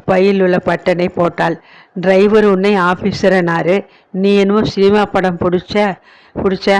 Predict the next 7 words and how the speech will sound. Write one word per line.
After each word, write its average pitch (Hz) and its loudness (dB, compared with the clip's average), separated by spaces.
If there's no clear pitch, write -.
சினிமா 202 0
ஆசை 185 -2
ஆள் 185 0
தானே 190 0
நீ?" 196 0
"ஆஃபீஸர் 190 -2
தான், 180 0